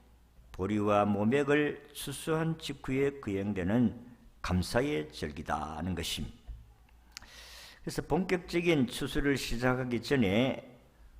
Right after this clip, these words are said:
곡물의 첫 이삭 한 단을 제사장에게로 가져가면 제사장은 안식일 이튿날에 하나님께 제물로 바쳐드립니다. 그리고 그날부터, 에, 세, 에, 세어서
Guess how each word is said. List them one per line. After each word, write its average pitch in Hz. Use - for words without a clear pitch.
곡물의 139
첫 -
이삭 -
한 147
단을 107
제사장에게로 127
가져가면 101
제사장은 113
안식일 127
이튿날에 127
하나님께 123
제물로 120
바쳐드립니다. 87
그리고 143
그날부터, 139
에, 76
세, 127
에, 85
세어서 113